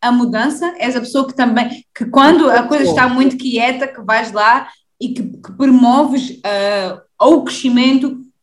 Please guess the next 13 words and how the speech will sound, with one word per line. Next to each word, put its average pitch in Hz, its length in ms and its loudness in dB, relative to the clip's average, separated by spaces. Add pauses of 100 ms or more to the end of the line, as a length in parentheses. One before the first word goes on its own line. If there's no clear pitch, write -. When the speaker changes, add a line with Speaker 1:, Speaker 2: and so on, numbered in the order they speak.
(120)
Speaker 1:
ou 233 760 -2 (100)
alguma 254 460 2
coisa 277 280 -2
que 269 80 -10
também 254 260 -2
gostas 247 380 -4
de 208 520 -4
incentivar 226 600 -4
aí, 202 180 -6
que 214 120 -8
algo 214 240 -4
muito 247 360 0
Speaker 2:
O 311 100 0